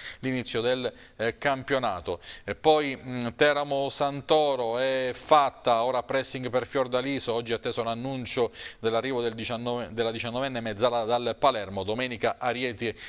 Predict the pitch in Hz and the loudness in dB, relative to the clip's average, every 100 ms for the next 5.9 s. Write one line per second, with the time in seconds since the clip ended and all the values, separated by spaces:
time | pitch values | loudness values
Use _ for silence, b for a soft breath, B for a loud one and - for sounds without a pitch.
0 | B 101 - 143 - 143 117 98 98 - | B -4 0 0 0 -2 -2 -4 -4 2
1 | 139 - 120 120 131 123 117 131 127 120 | 0 0 -4 -2 -2 -2 -4 -4 -2 2
2 | 113 B B B 107 127 120 104 - 104 | 0 B B B -2 0 0 -4 -2 -2
3 | 110 123 123 110 B B 110 113 - 127 | 0 2 0 -2 B B -4 -4 0 0
4 | 123 120 - 143 110 104 - 185 156 127 | 0 -4 -4 -2 -2 -2 2 2 2 -4
5 | 120 151 143 123 110 151 147 139 127 | 0 2 2 -2 0 0 2 0 -2